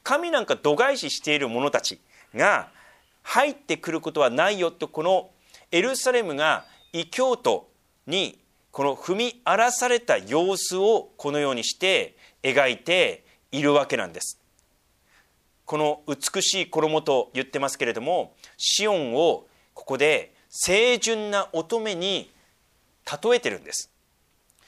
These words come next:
そして横暴な男に凌辱された、レイプされたような状況として、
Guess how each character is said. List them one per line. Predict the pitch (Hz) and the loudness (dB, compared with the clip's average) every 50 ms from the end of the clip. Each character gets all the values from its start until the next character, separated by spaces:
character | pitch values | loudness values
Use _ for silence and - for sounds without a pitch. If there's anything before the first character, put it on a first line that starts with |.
| _ _ - | _ _ -6
そ | - - 233 | -2 -2 0
し | - | 0
て | - 214 - - | 0 -2 0 2
横 | - 170 196 269 302 311 311 | 4 4 6 6 6 4 4
暴 | 294 302 294 285 285 | 4 4 2 4 4
な | 262 254 | 4 4
男 | 240 233 240 226 - 196 | 2 2 0 -2 -2 -2
に | 170 170 185 185 165 110 - _ _ _ _ _ - | -2 0 0 0 -2 -2 -6 _ _ _ _ _ -6
凌 | 101 127 170 - 269 294 302 254 | 2 4 4 4 6 4 2 2
辱 | 269 262 254 - | 0 -2 -2 0
さ | - 190 | 0 0
れ | 160 156 | 2 2
た、 | - 143 - - - | 2 0 0 0 -2
レ | 123 147 233 294 311 302 | 0 2 2 4 2 0
イ | |
プ | 302 - - 151 | -2 -2 -4 -4
さ | - - 123 | 0 0 0
れ | 120 | 0
た | 117 - 110 101 - _ _ _ _ _ _ _ _ _ _ _ _ _ - - _ _ - | 0 0 -2 -2 -4 _ _ _ _ _ _ _ _ _ _ _ _ _ -20 -20 _ _ -4
よ | 143 190 254 269 269 | 0 2 2 2 2
う | |
な | 247 208 156 | 2 0 -2
状 | - - - 147 170 220 254 254 247 | -2 -2 0 2 2 4 4 2 0
況 | - - - 214 202 196 196 190 | -2 -4 -4 -2 0 0 0 0
と | 190 - 180 165 | -2 -4 -6 -6
し | - - - - _ - | -6 -6 -8 -10 _ 2
て、 | 240 254 262 240 160 - - | 4 4 4 4 2 -2 -6